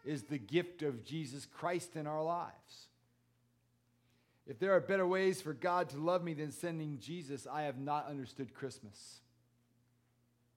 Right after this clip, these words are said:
I don't want anyone telling me how to run my life. See, we understand that type of thinking.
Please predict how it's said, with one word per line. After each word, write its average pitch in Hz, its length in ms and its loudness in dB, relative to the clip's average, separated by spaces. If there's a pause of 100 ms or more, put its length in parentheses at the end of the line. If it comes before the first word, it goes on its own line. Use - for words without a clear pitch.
(1700)
I - 60 -12
don't 185 140 -4
want 180 120 -4
anyone 190 300 -4
telling 185 300 -6
me 170 100 -8
how 170 180 -6
to 170 60 -6
run 170 260 -8
my 165 120 -8
life. 170 200 -10 (2500)
See, - 180 -6
we 233 200 4
understand 285 540 4
that 147 180 4
type 113 200 -2
of - 60 -16
thinking. - 320 -16